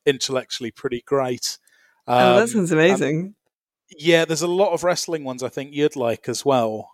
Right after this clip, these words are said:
Speaker 1: Yeah, Super Eye Patch Wolf, and in particular, I forget the exact name of the video,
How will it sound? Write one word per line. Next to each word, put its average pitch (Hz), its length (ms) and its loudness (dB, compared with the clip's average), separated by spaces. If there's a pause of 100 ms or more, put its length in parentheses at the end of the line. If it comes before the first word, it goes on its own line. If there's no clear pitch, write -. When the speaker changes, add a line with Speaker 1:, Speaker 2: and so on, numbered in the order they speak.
(200)
Speaker 1:
Yeah, 160 300 4
Super 196 360 -4
Eye 156 180 2
Patch - 320 -8
Wolf, 135 360 -4
and 139 340 -2
in 151 120 -6
particular, 147 380 -4
I 143 60 4
forget 160 340 0
the 151 120 -2
exact 139 540 -2
name 131 240 -4
of 120 60 -8
the 127 60 -2
video, 123 480 -2